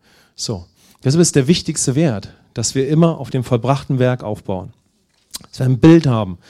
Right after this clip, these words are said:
von Gemeinden und apostolischen Häusern. Dass wir wissen, dass die Gemeinde die Antwort ist von Gott in der Gesellschaft. Amen. Die einzigste wahre Antwort, die Gott in dieser Welt hat, ist die Gemeinde. Amen. Seht ihr das auch so?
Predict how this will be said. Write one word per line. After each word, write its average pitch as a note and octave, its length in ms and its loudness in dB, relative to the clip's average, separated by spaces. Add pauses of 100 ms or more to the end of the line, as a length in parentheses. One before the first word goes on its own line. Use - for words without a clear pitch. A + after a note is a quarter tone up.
(220)
von C3+ 160 2
Gemeinden C3 440 2
und - 20 -8
apostolischen A#2 800 -6 (380)
Häusern. A#2+ 460 4
Dass - 160 -6
wir C#3+ 120 2
wissen, F#3+ 500 2 (500)
dass C#3+ 180 -6
die C#3+ 120 -4
Gemeinde D3+ 540 4
die C3 280 -10
Antwort C3 840 -2 (140)
ist - 320 0
von C#3 160 -2
Gott D3 260 -2
in B2+ 120 -2
der C3+ 120 0
Gesellschaft. A#2 520 -8
Amen. B2 380 -4 (580)
Die D#3 100 2
einzigste F3+ 420 4
wahre D3 280 2
Antwort, C3 300 0
die A#2 80 -4
Gott C#3+ 220 2
in B2 140 -6
dieser C3 260 0
Welt B2 260 0
hat, A2 160 -2
ist - 180 -12
die C3 80 -4
Gemeinde. A#2+ 460 -4 (800)
Amen. D3 440 2 (600)
Seht B2 180 0
ihr C3+ 80 2
das B2 160 0
auch B2+ 160 2
so? D3+ 260 -8